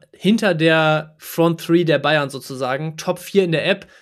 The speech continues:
Natürlich ist dann der Maßstab ein bisschen, äh, verfälscht, weil auch die anderen keine neunziger spielen. Aber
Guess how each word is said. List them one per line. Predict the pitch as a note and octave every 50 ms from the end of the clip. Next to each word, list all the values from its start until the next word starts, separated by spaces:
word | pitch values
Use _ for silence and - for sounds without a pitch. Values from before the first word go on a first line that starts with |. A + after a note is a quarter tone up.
| _ _
Natürlich | C#3+ C3 C3 - E3 E3 D#3+ D#3+ D#3 D#3 D3+ - -
ist | D#3 C#3 C#3+ -
dann | D3 C#3
der | C3+ C3
Maßstab | C3+ D3 D3+ D#3+ D#3 - - D3+ D3 C#3+ D3+
ein | C#3+ C3+
bisschen, | C#3+ C#3+ - D#3 C#3+ C#3+ C#3+ C#3+ C#3+
äh, | A2+ F2 A#2+
verfälscht, | D3 - D#3 C#3 - - D#3 E3 F3 E3+ - -
weil | D3 C#3+ C#3+
auch | A#2 C#3+ C#3
die | - D#3 C3
anderen | D#3 F3+ F#3+ F3+ E3 D#3+
keine | - D#3 D3 C#3+
neunziger | C#3 C#3+ D#3 F#3+ F#3 F3 D#3+ D3+ C#3+
spielen. | C3+ - - - D3+ D3+ E3+ G3 G3 - - - - - _ _
Aber | - D#3 D3 D3+ D3 D3+ C#3+ D3 _